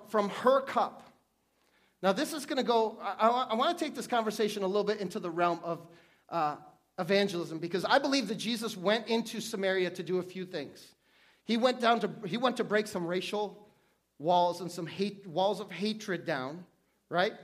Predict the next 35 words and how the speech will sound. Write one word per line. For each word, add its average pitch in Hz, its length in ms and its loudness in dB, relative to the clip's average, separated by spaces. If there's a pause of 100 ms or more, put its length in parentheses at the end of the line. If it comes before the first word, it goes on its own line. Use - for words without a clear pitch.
(920)
And 196 140 4
he 214 240 2
also 247 340 4
went 208 280 2
to 180 80 -6
share 220 360 0
the 196 120 -4
gospel 180 800 -4 (720)
with 180 640 0
the 160 80 -8
Samaritans. 175 720 -4 (1300)
And 220 160 6
I 247 100 8
can 262 160 0
tell 294 240 4
you, 247 260 0
you 220 200 0
know, 220 160 4
many 269 340 2
of 262 100 4
us, 254 280 2 (340)
you 214 160 0
know, 220 160 4
we, 208 240 -2
we, 277 400 2
we're 277 180 4
comfortable 269 580 2
going 247 340 4
places 247 500 -2
and, 196 180 -2 (320)
and, 196 400 4
uh, 175 260 2 (120)
sharing 269 460 6
the 240 80 4
gospel 240 760 4